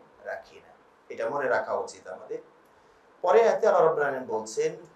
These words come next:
"ওয়ালায়ালিন আশর", এবং কসম দশটি রজনীর।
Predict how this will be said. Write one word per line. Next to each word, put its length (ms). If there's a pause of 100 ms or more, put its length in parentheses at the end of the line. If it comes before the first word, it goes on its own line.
(120)
"ওয়ালায়ালিন 800
আশর", 540 (800)
এবং 480
কসম 600
দশটি 460
রজনীর। 540